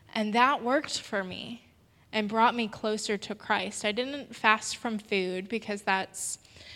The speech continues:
and bless you if you can do that. I'm proud of you, and I could never.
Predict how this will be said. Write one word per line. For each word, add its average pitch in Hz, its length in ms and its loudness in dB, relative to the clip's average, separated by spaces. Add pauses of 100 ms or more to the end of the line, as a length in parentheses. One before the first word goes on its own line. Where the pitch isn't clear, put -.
(140)
and 202 240 -6
bless 226 380 4
you 220 180 2
if 214 180 -4
you 214 120 -8
can 226 220 -2
do 226 180 2
that. 185 400 0
I'm 208 160 -2
proud 214 380 10
of 180 180 0
you, 190 400 -2 (520)
and 190 520 2 (120)
I 190 160 6
could 196 260 -4
never. 233 500 -2